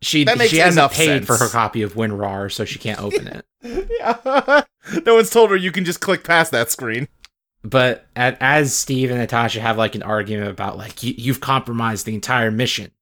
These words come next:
Speaker 1: uh,
Speaker 2: Yeah.
Speaker 1: Batroc gets up and he throws a grenade at them and then he gets away.
Speaker 2: Yeah.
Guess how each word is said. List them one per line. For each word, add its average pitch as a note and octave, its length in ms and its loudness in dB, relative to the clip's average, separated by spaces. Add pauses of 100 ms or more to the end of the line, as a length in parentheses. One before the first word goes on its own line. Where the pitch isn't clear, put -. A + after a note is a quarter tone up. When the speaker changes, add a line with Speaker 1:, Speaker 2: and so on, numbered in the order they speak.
(100)
Speaker 1:
uh, A2+ 240 0
Speaker 2:
Yeah. D#2+ 260 -10
Speaker 1:
Batroc C#3 440 2
gets A#2 260 -2
up G#2+ 340 0
and G#2+ 160 -8
he A2 300 -6
throws A#2 380 -2
a G2+ 40 -6
grenade A2 320 -4
at G#2 200 -4
them G2 280 -8
and G2+ 140 -10
then G2+ 140 -6
he G#2+ 120 -8
gets G#2 260 -6
away. G#2 380 -6 (440)
Speaker 2:
Yeah. A2 240 -8